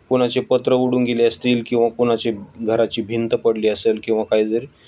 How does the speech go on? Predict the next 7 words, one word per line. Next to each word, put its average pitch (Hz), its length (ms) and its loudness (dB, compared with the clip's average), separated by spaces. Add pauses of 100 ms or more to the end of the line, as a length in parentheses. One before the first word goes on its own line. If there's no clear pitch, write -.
(240)
झालं 131 200 2
असेल, 127 320 0 (380)
तर 147 220 2 (1120)
सहा 151 180 2
हजार 151 220 2
पाचशे 139 360 2
रुपये 139 400 2